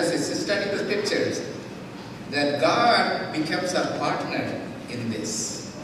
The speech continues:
When we hurt, he hurts.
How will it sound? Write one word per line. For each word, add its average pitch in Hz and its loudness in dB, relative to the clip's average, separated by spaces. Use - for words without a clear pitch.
When 165 10
we 247 4
hurt, - 8
he 240 6
hurts. - 6